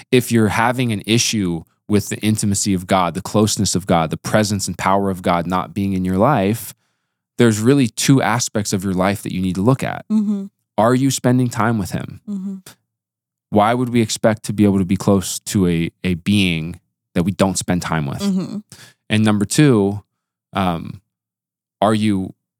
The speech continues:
Speaker 1: are you concerned about your holiness?
Speaker 2: Mm.
Speaker 1: Do you fear him in the way that, like, you would do anything and give up anything to bring him near to you?
Speaker 2: Yeah.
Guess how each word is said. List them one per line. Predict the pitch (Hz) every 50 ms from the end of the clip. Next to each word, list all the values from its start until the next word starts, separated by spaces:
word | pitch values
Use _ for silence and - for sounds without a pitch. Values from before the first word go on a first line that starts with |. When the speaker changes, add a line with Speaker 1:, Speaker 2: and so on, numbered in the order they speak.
| _ _ _ _ _ _ _ _ _ _ _ _
Speaker 1:
are | 107 113 110
you | 107 107 104
concerned | - - - 104 95 - - - - - 117 117 113 104 87 85 92 95 - - - _ _ _ _ _ _ -
about | 92 85 98 95 92 -
your | 92 92
holiness? | 85 - 120 120 113 107 82 64 60 60 - - - - - - -
Speaker 2:
Mm. | 214 202 196 190 190 190 190 190 190 _ _ _ _ _ _ _ _ _ _ _ _ _ _ _ _ _ _ _ _ _ _ _ _ _ _ _ _ _ _
Speaker 1:
Do | - 110
you | 104 104
fear | 90 - - 120 123 131 131 113
him | 104 90 80 78 73
in | - 95 98
the | 95 92
way | 95 95 92 95
that, | 92 85 90 87 - -
like, | 87 82 80 78 - - - - _ _ _ _ _ _ _ _ _ _ _ _ _ _ _ _ _ _ _ _ _
you | - 98 110 113
would | 107 101 90 90
do | 107 104 101 101 - -
anything | 98 110 117 117 113 110 - 117 110 107 107 107 107 -
and | 90 95 95
give | 90 101 98 92
up | 98 92 - -
anything | - 92 98 98 95 92 - 92 90 85 85 85 80
to | - -
bring | 80 - - 92 92 87
him | 76 90 82 80 82
near | 82 82 82 82 82
to | - - -
you? | 65 65 58 - -
Speaker 2:
Yeah. | 202 185 175 165 170